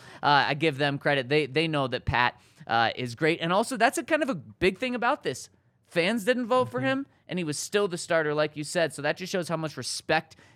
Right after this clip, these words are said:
Speaker 1: teammates and people in the N F L
Speaker 2: Mm-hmm.
Speaker 1: have for him.
Speaker 2: And those, that, that stretch of bad games, I mean, that's the difference this season between him and Sauce Gardner. And that those couple mistakes and those couple of games, 'cause early on it was Pat, then Sauce had a
Speaker 1: Yeah.
Speaker 2: couple big games and kinda took it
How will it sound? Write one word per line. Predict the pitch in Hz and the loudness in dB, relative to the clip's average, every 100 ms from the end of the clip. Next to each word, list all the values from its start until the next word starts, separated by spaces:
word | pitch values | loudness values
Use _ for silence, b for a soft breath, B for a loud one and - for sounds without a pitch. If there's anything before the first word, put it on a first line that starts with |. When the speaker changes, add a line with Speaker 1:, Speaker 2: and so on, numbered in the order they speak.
| b | b
Speaker 1:
teammates | - 180 190 185 180 180 | -8 -4 -2 -2 -2 -4
and | - 135 | -10 -10
people | 170 - 139 | -8 -6 -2
in | 147 | -2
the | 131 | -2
N | 120 | -2
F | 104 117 | -2 -2
L | 107 | -2
Speaker 2:
Mm-hmm. | 104 | -4
Speaker 1:
have | 85 - | -10 -14
for | - | -18
him. | - - - | -18 -8 0
Speaker 2:
And | 151 | 6
those, | 165 160 131 | 6 6 4
that, | 151 151 | 4 6
that | 143 139 | 2 0
stretch | - - 147 - | -2 0 2 2
of | 127 | 2
bad | 127 127 113 | 4 2 2
games, | 120 123 113 107 | 0 0 -2 -4
I | - | -2
mean, | 131 | 0
that's | 147 - | 0 0
the | 151 | 0
difference | 139 156 143 120 | 0 0 -2 0
this | 131 | -2
season | - 139 135 127 | 0 0 0 -2
between | 117 139 143 | -4 -2 -2
him | 123 127 | -2 -2
and | 127 | -2
Sauce | 135 127 | -2 -2
Gardner. | - 135 127 71 - _ _ _ | 0 -2 -2 -6 -18 _ _ _
And | - 135 139 | 0 2 4
that | 131 | 4
those | 135 147 | 4 4
couple | - 151 156 | 4 2 2
mistakes | 143 - 135 156 | 0 0 0 0
and | 120 | -4
those | 113 | -4
couple | - 127 127 | -2 0 0
of | 120 | 0
games, | 139 135 110 b b b _ | 0 0 -2 b b b _
'cause | 131 | 0
early | 143 165 160 143 | 4 6 6 6
on | 143 160 | 6 4
it | 131 | 2
was | 117 | -2
Pat, | - 135 160 - b b _ | 0 2 2 -2 b b _
then | 113 | -8
Sauce | 113 - 139 156 | -2 4 6 6
had | 165 151 | 6 4
a | |
Speaker 1:
Yeah. | 151 | 4
Speaker 2:
couple | 151 151 | 4 4
big | 143 143 | 4 4
games | 139 143 165 | 2 2 0
and | 131 | 0
kinda | 135 131 | 2 2
took | 123 143 139 | 2 2 4
it | 147 | 2